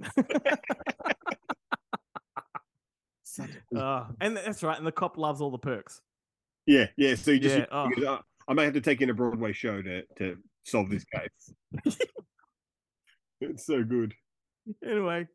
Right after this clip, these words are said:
Speaker 1: um, we
Speaker 2: Mm-hmm.
Speaker 1: could just nerd on about that forever. Uh, I guess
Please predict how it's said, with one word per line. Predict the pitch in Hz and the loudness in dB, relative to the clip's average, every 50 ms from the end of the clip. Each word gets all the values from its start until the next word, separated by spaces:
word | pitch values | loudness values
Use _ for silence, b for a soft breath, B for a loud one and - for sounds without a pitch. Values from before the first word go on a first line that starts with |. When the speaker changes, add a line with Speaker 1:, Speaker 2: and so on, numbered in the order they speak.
| _ - | _ -10
Speaker 1:
um, | 180 185 185 185 175 165 | -8 -6 -6 -6 -6 -4
we | 175 190 | -2 -2
Speaker 2:
Mm-hmm. | 196 - | 0 -2
Speaker 1:
could | 170 151 | -2 -4
just | 147 143 143 | -4 -4 0
nerd | 139 139 139 139 135 | 0 2 2 2 2
on | 135 135 | 2 2
about | 135 131 127 123 127 131 | 0 0 -2 -2 -2 -4
that | 131 127 131 - | -4 -6 -6 -8
forever. | 131 127 127 131 127 123 b b b b b b b b b b | -10 -8 -6 -8 -8 -10 b b b b b b b b b b
Uh, | - 131 143 160 160 160 156 147 - | -2 0 2 4 4 4 2 0 -2
I | 170 175 | -2 -2
guess | 160 160 190 180 175 - - | 0 2 2 0 0 -2 -8